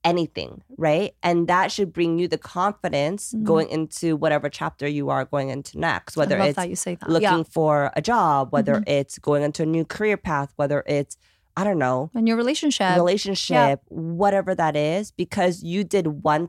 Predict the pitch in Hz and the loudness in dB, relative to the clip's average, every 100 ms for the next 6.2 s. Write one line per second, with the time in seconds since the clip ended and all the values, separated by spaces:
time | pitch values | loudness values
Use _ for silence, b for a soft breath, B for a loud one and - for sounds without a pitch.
0 | - 151 170 - 208 214 202 b b b | -6 -6 -4 -2 -2 -2 -6 b b b
1 | - 180 196 208 226 247 - 160 185 185 | -12 0 2 2 0 -2 -8 -2 -2 -2
2 | 190 - 208 208 170 151 151 147 - 131 | -6 -6 -4 0 2 0 -2 -4 0 0
3 | 147 190 - _ _ _ _ - 151 151 | 0 -4 -14 _ _ _ _ -4 -2 0
4 | 165 156 - _ _ _ - 208 233 208 | -2 -2 -4 _ _ _ 0 0 2 0
5 | 156 160 165 170 165 147 139 - - - | 0 0 -2 -2 -2 -2 -2 -4 -6 -10
6 | - - | -16 -18